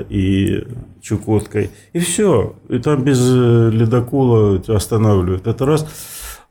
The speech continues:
А во-вторых, э, м, нормальные корабли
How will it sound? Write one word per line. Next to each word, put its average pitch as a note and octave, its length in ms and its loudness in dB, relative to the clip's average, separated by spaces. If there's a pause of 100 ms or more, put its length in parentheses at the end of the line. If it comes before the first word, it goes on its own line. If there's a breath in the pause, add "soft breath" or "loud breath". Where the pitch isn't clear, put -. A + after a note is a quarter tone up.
А B2 100 -4
во-вторых, D3 600 0
э, - 60 -4
м, A#1 1300 -2
нормальные A#2 920 4
корабли A2 640 2